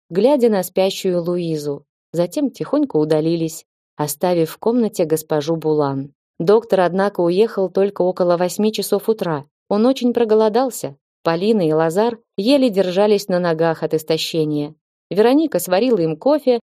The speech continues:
и приготовила яичницу. Внизу они увидели Шанто, всеми забытый, он крепко спал в кресле. В столовой с вечера ничего не изменилось, только в воздухе стоял едкий запах накоптившей лампы,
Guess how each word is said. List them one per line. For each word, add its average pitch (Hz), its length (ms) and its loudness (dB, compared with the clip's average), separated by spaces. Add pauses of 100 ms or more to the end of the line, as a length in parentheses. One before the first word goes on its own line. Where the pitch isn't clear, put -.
(120)
и 247 80 0
приготовила 240 560 2
яичницу. 165 840 -2 (360)
Внизу 185 440 2
они 170 260 2
увидели 185 400 0
Шанто, 190 600 -4 (100)
всеми 277 320 2
забытый, 185 720 -2
он 202 200 0
крепко 302 460 -2
спал 185 340 -4
в - 120 -20
кресле. 147 600 -4 (400)
В - 20 -12
столовой 185 480 2
с - 120 -8
вечера 202 400 0
ничего 196 340 0
не 294 200 4
изменилось, 208 600 2 (220)
только - 380 2
в 202 80 -2
воздухе 196 560 0
стоял 202 480 2
едкий 214 520 0
запах 226 540 0
накоптившей 185 800 -4
лампы, 156 580 -2